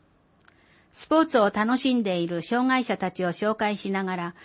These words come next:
障害者スポーツの課題を論じ、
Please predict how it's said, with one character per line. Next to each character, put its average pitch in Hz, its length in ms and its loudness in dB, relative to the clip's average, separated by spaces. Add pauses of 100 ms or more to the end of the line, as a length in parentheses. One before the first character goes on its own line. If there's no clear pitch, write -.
(160)
障 262 240 4
害 269 180 4
者 254 220 0
ス - 100 -16
ポ 269 180 4
ー - 20 4
ツ 262 160 -6
の 165 120 0
課 185 160 -6
題 214 240 2
を 208 80 0
論 202 280 -4
じ、 185 260 -6